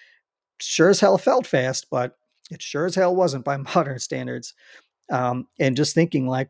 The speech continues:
"Well, what does that mean? Who is the Phantom? What is the Phantom Menace? Is it," we didn't know anything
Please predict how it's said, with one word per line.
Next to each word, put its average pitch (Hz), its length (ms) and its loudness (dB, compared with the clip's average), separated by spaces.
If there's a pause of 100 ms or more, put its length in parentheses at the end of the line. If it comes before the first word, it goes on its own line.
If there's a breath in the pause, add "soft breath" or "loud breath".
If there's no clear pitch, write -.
(120)
"Well, 127 120 -8
what 113 220 -6
does 120 160 -2
that 160 240 2
mean? 160 460 -2
Who 123 240 -4
is 131 140 -4
the 175 100 -4
Phantom? 151 480 -6
What 180 240 4
is 208 160 2
the 202 120 -2
Phantom 208 420 -2
Menace? 302 320 -2 (1200 loud breath)
Is 131 180 2
it," 143 220 0 (1160 soft breath)
we 131 160 0
didn't 190 140 2
know 202 180 4
anything 160 580 0